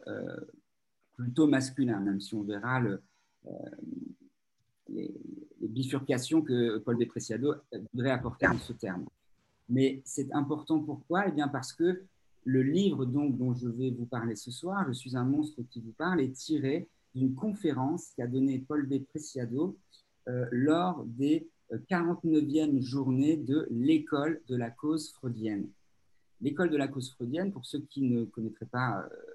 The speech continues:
cette école, c'est une école de psychanalyse, euh, d'orientation lacanienne,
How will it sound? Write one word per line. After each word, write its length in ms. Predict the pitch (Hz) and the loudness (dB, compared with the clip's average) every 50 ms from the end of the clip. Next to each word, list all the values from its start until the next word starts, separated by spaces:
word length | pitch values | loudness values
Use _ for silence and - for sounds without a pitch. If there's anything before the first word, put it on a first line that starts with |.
| - - | -20 -16
cette 220 | - - 113 - | -14 -14 -10 -10
école, 340 | 113 117 - - 170 190 190 | -10 -8 -4 -2 -2 -2 -2
c'est 280 | 185 - 139 123 - | -4 -6 -8 -8 -6
une 80 | 131 131 | -4 -4
école 300 | 131 131 131 139 131 120 | -4 -2 -2 -2 -2 -2
de 80 | 113 101 | -4 -6
psychanalyse, 920 | - - - - - - 110 110 110 107 110 131 185 240 247 196 135 107 - - _ _ _ _ _ _ _ _ 120 | -6 -10 -14 -10 -6 -2 -2 0 0 0 0 0 -2 -2 -2 -2 -4 -4 -6 -8 _ _ _ _ _ _ _ _ -4
euh, 80 | 117 | -4
d'orientation 960 | 113 117 131 131 123 127 127 123 120 123 117 117 - - - 127 120 110 - - _ | -2 0 0 0 2 2 0 0 0 -2 -4 -6 -6 -6 -4 -2 -2 -4 -4 -8 _
lacanienne, 960 | - 98 107 117 123 120 120 - 117 113 117 120 131 147 175 214 220 180 127 | -8 -6 -4 -2 -2 -2 -2 -2 0 0 2 2 2 2 2 2 2 2 0